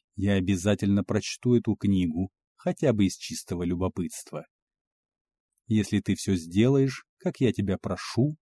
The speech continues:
произнёс Михаил, «то для этих людей ты станешь истинной королевой, милостивой и благочестивой. И неважно, как при этом сложится твоя жизнь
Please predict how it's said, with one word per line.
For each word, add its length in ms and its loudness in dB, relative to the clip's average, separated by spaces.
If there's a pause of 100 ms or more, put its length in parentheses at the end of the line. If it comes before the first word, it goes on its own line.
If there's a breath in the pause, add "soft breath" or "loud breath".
произнёс 640 4
Михаил, 580 2 (360)
«то 120 6
для 300 6
этих 260 0
людей 460 4
ты 160 -6
станешь 500 0
истинной 540 -2
королевой, 800 -4 (140)
милостивой 680 2
и 60 4
благочестивой. 1000 -2 (200)
И 160 4
неважно, 640 6
как 300 0
при 160 6
этом 220 2
сложится 560 0
твоя 340 0
жизнь 460 0